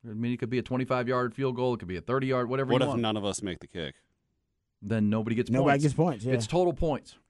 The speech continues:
Speaker 2: So there's a point for each event?
Speaker 1: No, like, so, like, like I said, the throwing competition would be the distance m-, minus how accurate or inaccurate it is.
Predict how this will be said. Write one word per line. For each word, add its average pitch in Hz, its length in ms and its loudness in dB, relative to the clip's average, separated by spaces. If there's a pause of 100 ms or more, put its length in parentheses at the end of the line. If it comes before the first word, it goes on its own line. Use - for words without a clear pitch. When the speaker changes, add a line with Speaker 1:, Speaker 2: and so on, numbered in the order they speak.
(960)
Speaker 2:
So 117 160 -2
there's 104 120 0
a 98 60 -4
point 101 260 -2
for 95 100 -6
each 90 140 -4
event? 92 340 -4 (280)
Speaker 1:
No, 190 80 -2
like, 143 160 0
so, 160 240 -2
like, 143 200 -4
like 147 160 -2
I 156 100 0
said, 151 220 0
the 120 100 0
throwing 170 420 0
competition 139 460 -4
would 127 120 -2
be 131 300 0
the 117 100 -2
distance 113 640 -4 (600)
m-, 104 140 -2 (140)
minus 139 680 0 (200)
how 143 340 0 (220)
accurate 139 480 -2
or 123 180 -2
inaccurate 117 500 -2
it 113 120 -4
is. 90 320 -6